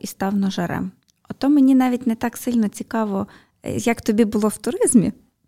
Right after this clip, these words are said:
як взагалі, ну, типу, туризм — це така сфера, де багато,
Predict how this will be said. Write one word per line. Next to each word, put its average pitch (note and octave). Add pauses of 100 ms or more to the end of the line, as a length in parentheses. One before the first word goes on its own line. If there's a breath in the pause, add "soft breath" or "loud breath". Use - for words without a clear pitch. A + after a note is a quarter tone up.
(340 soft breath)
як G3+
взагалі, A#3
ну, A3
типу, F#3 (380)
туризм — D4
це G#3+
така -
сфера, A3+
де E3+
багато, B3